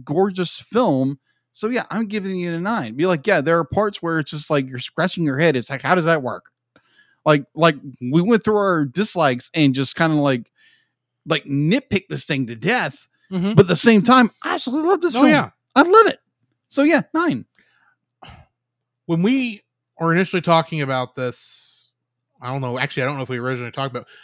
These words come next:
Speaker 2: after I got done watching the film,
Speaker 1: Mm-hmm.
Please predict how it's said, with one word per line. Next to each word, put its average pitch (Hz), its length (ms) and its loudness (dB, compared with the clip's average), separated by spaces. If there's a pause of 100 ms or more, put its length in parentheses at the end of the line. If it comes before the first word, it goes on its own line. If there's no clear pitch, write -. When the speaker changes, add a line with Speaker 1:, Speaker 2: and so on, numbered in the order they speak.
Speaker 2:
after 214 220 0
I 233 100 4
got 220 160 2
done 190 180 2
watching 175 680 0
the 160 60 -10
film, 113 380 0 (100)
Speaker 1:
Mm-hmm. 139 260 4